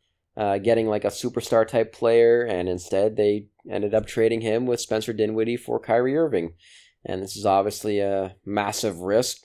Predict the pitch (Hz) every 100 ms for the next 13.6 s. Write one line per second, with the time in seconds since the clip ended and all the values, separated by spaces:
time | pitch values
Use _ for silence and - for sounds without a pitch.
0 | _ _ 92 92 95 90 98 98 101 87
1 | 95 95 92 92 92 95 95 95 98 -
2 | _ _ _ _ 110 95 90 92 98 98
3 | 101 101 101 101 101 101 92 90 98 101
4 | - 107 101 107 113 110 107 110 117 -
5 | 131 135 135 _ _ _ _ _ - 101
6 | 98 95 95 95 90 - 117 - 196 240
7 | - _ _ 123 175 190 160 139 113 107
8 | 120 98 107 120 - _ _ _ _ _
9 | _ - 113 123 117 107 117 101 95 120
10 | 110 104 104 101 101 104 95 95 - 101
11 | 101 95 98 98 95 101 113 101 92 85
12 | _ - 104 113 113 101 92 - 104 107
13 | - 113 107 104 98 90